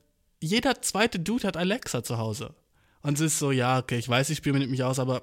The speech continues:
hm, fa-, ach, scheiß auf Datenschutz, Dude. Ich, ich, ich kann dir sagen, dass sie mein,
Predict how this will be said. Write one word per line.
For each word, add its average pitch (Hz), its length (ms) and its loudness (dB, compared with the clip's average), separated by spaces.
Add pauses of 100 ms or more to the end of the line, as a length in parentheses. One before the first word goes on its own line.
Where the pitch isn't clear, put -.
(120)
hm, 175 260 2 (920)
fa-, - 360 -8
ach, 127 200 -6
scheiß - 380 -2
auf 135 80 -4
Datenschutz, 131 560 -4
Dude. 107 320 -6 (180)
Ich, - 220 -10
ich, - 220 -6
ich - 120 -8
kann 147 140 0
dir 147 140 6
sagen, 147 240 2
dass 143 100 -2
sie 147 80 0
mein, 131 360 0